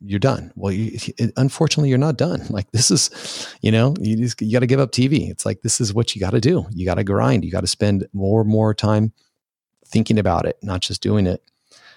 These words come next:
And, um, I think that's where mindset's valuable because, um, it, it, you know,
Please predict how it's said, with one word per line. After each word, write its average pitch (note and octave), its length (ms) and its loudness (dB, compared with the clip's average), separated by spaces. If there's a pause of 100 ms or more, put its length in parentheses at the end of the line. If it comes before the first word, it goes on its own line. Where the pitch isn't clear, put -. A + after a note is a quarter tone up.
(180)
And, A2+ 300 4
um, F#2+ 460 2
I G#2+ 80 -2
think C3 160 2
that's - 200 0
where G2 240 2 (160)
mindset's G#2 480 0
valuable G2+ 400 2
because, F#2+ 460 -2 (1000)
um, - 320 -2 (140)
it, - 240 -8
it, - 160 -6 (200)
you G2+ 100 -2
know, - 80 -6